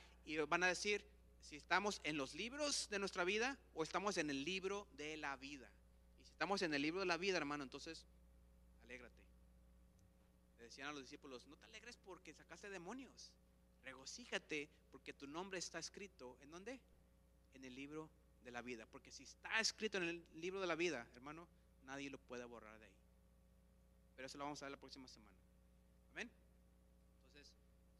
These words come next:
si, si te interesa saber lo que es el regreso de Jesús, ¿qué quiere decir juzgar a los vivos y a los muertos?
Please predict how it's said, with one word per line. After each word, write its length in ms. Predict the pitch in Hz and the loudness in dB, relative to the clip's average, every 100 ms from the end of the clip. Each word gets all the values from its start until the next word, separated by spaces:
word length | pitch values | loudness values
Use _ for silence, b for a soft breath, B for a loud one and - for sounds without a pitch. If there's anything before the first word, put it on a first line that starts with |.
| - | -20
si, 60 | 123 | -20
si 920 | 117 107 - - - - - - - | -20 -20 -20 -20 -20 -20 -20 -20 -20
te 60 | |
interesa 400 | 117 127 139 175 | -16 -4 -4 -4
saber 240 | 156 139 139 | -6 0 0
lo 140 | 143 | 0
que 100 | 139 | -2
es 100 | 143 | -4
el 80 | 143 | -4
regreso 320 | 131 127 135 | -8 -10 -10
de 100 | 151 | -12
Jesús, 340 | 147 135 165 214 - - - - - - - - - - 117 113 | -12 -16 -14 -16 -18 -20 -20 -20 -20 -20 -20 -20 -20 -20 -20 -20
¿qué 120 | - - | -20 -14
quiere 140 | 139 | -10
decir 360 | 139 - 139 135 - - | -10 -10 -10 -12 -18 -20
juzgar 280 | 120 127 | -10 -4
a 40 | 135 | -4
los 140 | 131 | -4
vivos 200 | 123 131 | -8 -12
y 40 | 135 | -14
a 40 | |
los 80 | 123 | -16
muertos? 540 | 123 143 143 190 - | -8 -8 -8 -14 -14